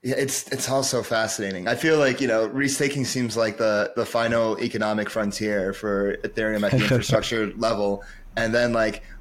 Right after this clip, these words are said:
Speaker 1: after that, you just get into, like, roll-ups and, like, sequencers and, like, that,
Speaker 2: Uh,
Speaker 1: those
Speaker 2: just,
Speaker 1: kind of
Speaker 2: just
Speaker 1: economic
Speaker 2: wait till,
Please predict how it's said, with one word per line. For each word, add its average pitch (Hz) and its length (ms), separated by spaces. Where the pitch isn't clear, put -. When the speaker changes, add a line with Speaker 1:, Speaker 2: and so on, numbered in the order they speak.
Speaker 1:
after 131 300
that, 120 320
you 117 80
just 104 180
get 110 140
into, 104 220
like, 98 300
roll-ups 104 540
and, 92 240
like, 92 160
sequencers 92 840
and, 90 120
like, 90 260
that, 98 220
Speaker 2:
Uh, 101 60
Speaker 1:
those 101 100
Speaker 2:
just, 120 120
Speaker 1:
kind 113 100
of 113 60
Speaker 2:
just 127 120
Speaker 1:
economic 131 200
Speaker 2:
wait 135 80
till, 131 420